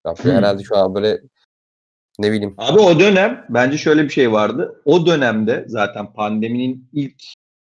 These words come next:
Speaker 2: yazıydı o. Hatırlarsın. Daha
Speaker 1: Hı
Speaker 2: böyle
Speaker 1: hı.
Speaker 2: üç dört ay geçmişti ilk pandeminin üzerinden.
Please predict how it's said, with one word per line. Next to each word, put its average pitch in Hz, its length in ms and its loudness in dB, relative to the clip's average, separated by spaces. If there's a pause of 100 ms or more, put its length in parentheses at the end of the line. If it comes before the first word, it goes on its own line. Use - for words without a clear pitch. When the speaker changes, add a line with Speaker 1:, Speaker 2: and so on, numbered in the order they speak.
Speaker 2:
yazıydı 104 520 -6
o. 120 280 -10 (120)
Hatırlarsın. 98 680 -8 (140)
Daha 98 180 -6
Speaker 1:
Hı 104 100 0
Speaker 2:
böyle 98 200 2
Speaker 1:
hı. - 40 0
Speaker 2:
üç - 160 -10
dört 101 200 -4
ay 95 160 -2
geçmişti - 460 -10
ilk 98 240 -16
pandeminin 92 520 -8
üzerinden. 92 560 -6